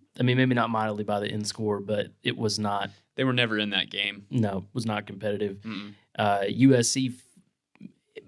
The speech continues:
Speaker 1: just edged out against Cal. You know, that was the one that really would have made things go absolutely haywire had that gone down.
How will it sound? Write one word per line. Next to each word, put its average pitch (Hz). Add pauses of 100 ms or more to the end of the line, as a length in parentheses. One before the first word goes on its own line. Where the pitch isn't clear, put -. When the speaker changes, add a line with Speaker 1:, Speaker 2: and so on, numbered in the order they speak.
Speaker 1:
just 190
edged 135
out 107
against 117
Cal. 104 (400)
You 117
know, 107
that 120
was 123
the 117
one 113
that 107
really 113
would 104
have 98 (680)
made 113
things 104
go 107
absolutely 110
haywire 101
had 101
that 101
gone 98
down. 98